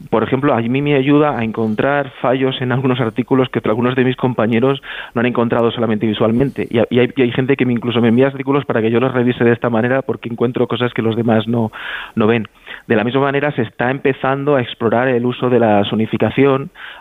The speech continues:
ah, para explorar datos astronómicos. Sabemos que el, el sonido no se propaga por el espacio, porque el espacio es básicamente un medio vacío y el sonido necesita un medio material para propagarse. Pero sí podemos convertir una señal electromagnética a un canal que es,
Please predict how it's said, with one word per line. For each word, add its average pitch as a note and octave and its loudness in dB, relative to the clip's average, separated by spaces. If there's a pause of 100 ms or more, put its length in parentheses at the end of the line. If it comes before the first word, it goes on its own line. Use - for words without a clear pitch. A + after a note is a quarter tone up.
ah, G#2 0
para G2+ 2
explorar A2 0
datos A2+ -4
astronómicos. A#2 -4 (280)
Sabemos A2+ 2 (160)
que B2+ 2
el, A#2 -2
el A2 0
sonido A#2 0
no B2 0
se B2+ 0
propaga G#2+ 0
por G2 -2
el G2+ 0
espacio, B2 -2
porque A2+ -2
el F#2+ 0
espacio A2+ 0
es G#2+ 0
básicamente G#2+ 0
un A2+ 4
medio G#2+ 4
vacío A#2 0 (320)
y A2 4
el G2+ 2
sonido A2 2
necesita A2+ 0
un A#2 0
medio A2+ 2
material G#2 2
para - -2
propagarse. A#2 -4 (540)
Pero D3+ 2 (240)
sí D#3+ 2
podemos D3+ 2
convertir B2 0
una B2 -2
señal A2+ 0
electromagnética B2 -2
a - -4
un A2+ -2
canal A#2+ 0 (280)
que G#2+ 2
es, A2 -2